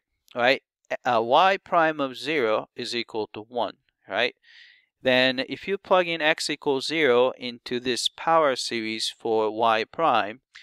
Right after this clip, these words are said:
what happens is, uh, only the first term is left over, which is, uh, one times C one, 'cause that's a constant term. So C one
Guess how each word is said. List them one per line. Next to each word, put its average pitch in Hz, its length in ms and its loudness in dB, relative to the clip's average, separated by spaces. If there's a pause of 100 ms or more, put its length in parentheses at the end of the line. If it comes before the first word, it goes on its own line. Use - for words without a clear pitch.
(240)
what 147 240 2
happens 147 580 0
is, 113 400 0
uh, 110 340 2 (120)
only 135 320 -4
the 120 160 -2
first 170 440 -2
term 135 400 -2
is 120 280 -6
left 117 360 -4
over, 110 400 -4 (360)
which - 240 -4
is, 117 280 0
uh, 110 160 2
one 127 460 0
times 127 520 -2
C 117 360 -6
one, 104 500 -4
'cause 104 220 -8
that's 113 240 -2
a 110 60 -4
constant 117 580 -6
term. 143 300 -6 (400)
So 120 360 4
C 156 440 -4
one 143 680 0